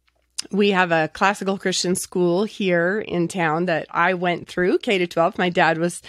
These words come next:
a founder of that school, and it opened my kindergarten year. So it was really wonderful that my kids went through the same school I did. I mean, some of the same teachers were there. It was fantastic. But,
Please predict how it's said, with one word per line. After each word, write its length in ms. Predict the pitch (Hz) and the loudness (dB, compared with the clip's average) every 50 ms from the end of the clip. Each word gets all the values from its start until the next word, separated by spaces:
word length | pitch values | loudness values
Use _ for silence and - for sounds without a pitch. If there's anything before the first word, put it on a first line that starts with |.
| - - - - - - - | -18 -16 -16 -18 -18 -18 -18
a 80 | 170 | -20
founder 580 | 170 - - 175 175 175 175 180 202 233 240 240 | -8 0 2 2 4 4 4 2 2 2 2 2
of 240 | - - 180 180 180 | 2 0 0 0 2
that 220 | 180 156 - - | 2 2 2 0
school, 540 | - - - - 175 170 170 175 202 294 - - - - - - - _ _ - - | -4 -6 -2 0 2 2 4 2 2 0 -2 -8 -18 -20 -20 -20 -20 _ _ -8 -4
and 120 | - 185 | -2 0
it 80 | 175 - | 0 2
opened 320 | 185 190 180 - 185 220 | 0 0 0 -2 -2 0
my 120 | 240 190 180 | 0 -2 -2
kindergarten 460 | - - 208 196 180 196 - - 170 | -2 -2 -2 0 0 0 0 0 0
year. 140 | 170 143 196 | 0 0 -2
So 220 | - - 196 196 | -2 0 2 2
it 40 | 190 | 2
was 120 | 214 214 | 2 2
really 280 | 233 262 349 320 233 220 | 2 2 2 2 2 0
wonderful 520 | 180 170 196 196 196 180 - - 180 175 175 | 0 0 0 0 0 -2 -2 -2 -2 0 0
that 140 | 170 - | -2 -2
my 140 | - 170 170 | -2 -2 -4
kids 360 | 175 - - 175 175 170 - | -4 -2 -2 -2 -2 -4 -6
went 220 | - 170 160 160 - | -6 -6 -6 -6 -6
through 400 | - 180 180 175 170 170 170 165 _ _ _ _ _ _ | -4 -2 -2 0 -2 -2 -4 -8 _ _ _ _ _ _
the 100 | - 202 | -6 -2
same 240 | - - 226 208 208 | 2 2 2 2 2
school 220 | - - 190 190 | -2 -2 0 0
I 180 | - - 196 196 | 2 2 0 0
did. 460 | 185 196 196 196 190 185 - - - _ _ _ _ _ _ _ _ | 0 0 0 0 -2 -2 -6 -8 -10 _ _ _ _ _ _ _ _
I 140 | - 170 202 | 2 2 4
mean, 160 | 196 185 185 | 2 0 0
some 160 | 196 - 208 | -2 -2 -4
of 40 | 202 | -4
the 80 | 190 185 | -4 -4
same 240 | - - 165 165 170 | -4 -4 -4 -4 -6
teachers 380 | - - 240 240 233 233 254 | -4 -4 -2 -2 -2 -2 -2
were 100 | 240 240 | -2 -2
there. 380 | 226 214 208 196 190 190 185 185 | 0 0 2 2 2 2 0 0
It 120 | - - - | -2 -4 -6
was 240 | 180 175 - - - _ | -8 -8 -12 -16 -20 _
fantastic. 640 | - 196 180 175 185 180 160 165 - - - - - - | -4 -2 -2 0 0 0 -2 -2 -4 -10 -12 -12 -8 -2
But, 260 | 196 185 170 170 - | 0 2 2 0 -2